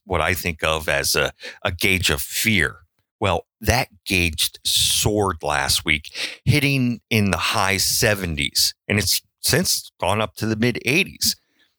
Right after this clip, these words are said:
Only a few weeks ago, it was sitting below fifteen.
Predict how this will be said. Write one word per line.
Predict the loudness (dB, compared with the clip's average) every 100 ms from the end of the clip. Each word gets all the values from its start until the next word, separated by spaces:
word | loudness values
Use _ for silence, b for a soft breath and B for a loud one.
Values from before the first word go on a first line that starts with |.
| _ -4
Only | 0 0
a |
few | 0 -2 2
weeks | 2 0 0
ago, | 0 2 0 0 -6 _ _ _ -4
it | -2
was | 0 0
sitting | 0 0 0 0
below | 0 0 2 2
fifteen. | 0 0 2 2 -2 -2 0 0 -2